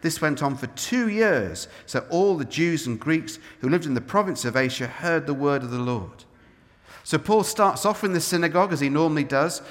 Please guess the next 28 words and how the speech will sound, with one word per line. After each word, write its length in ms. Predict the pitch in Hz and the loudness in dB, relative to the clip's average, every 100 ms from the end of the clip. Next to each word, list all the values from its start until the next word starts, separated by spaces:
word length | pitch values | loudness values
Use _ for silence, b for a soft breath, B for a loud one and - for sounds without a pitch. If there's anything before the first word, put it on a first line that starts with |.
| B B | B B
Then 100 | 160 | 2
he 120 | 160 | 6
leaves 320 | 156 208 220 | 6 4 2
the 40 | 185 | -2
synagogue 480 | - 190 185 196 151 | -2 0 2 2 0
because 240 | 143 127 | -4 -4
he's 140 | 127 | -2
not 200 | 143 165 | 0 0
getting 240 | 147 170 160 | 0 -2 0
anywhere. 380 | 156 156 160 160 | 0 2 2 2
People 260 | 160 147 135 | -2 -4 -4
are 20 | |
starting 340 | - 156 143 | -2 -2 -2
to 80 | - | -4
turn 200 | 160 147 | 0 0
against 420 | 139 151 151 - | 0 -2 -2 -4
him. 140 | 165 160 B B B B | -4 -6 B B B B
He 80 | 143 | -4
hires 460 | 123 190 208 185 | 2 2 4 2
this 180 | 147 143 | -2 2
lecture 480 | 147 185 196 - 180 | 4 4 0 -6 -4
hall 320 | 165 175 175 | 0 0 2
of 160 | 165 170 | 0 -4
Tyrannus, 760 | - 139 139 151 196 226 - | -2 0 4 2 2 -4 -4
and 180 | 143 139 | -4 -4
for 80 | 131 | -6
two 460 | - - 247 254 226 | -10 -8 -4 -2 -2
years 800 | 214 175 101 90 - - - | -2 -2 -4 -8 -14 -16 -16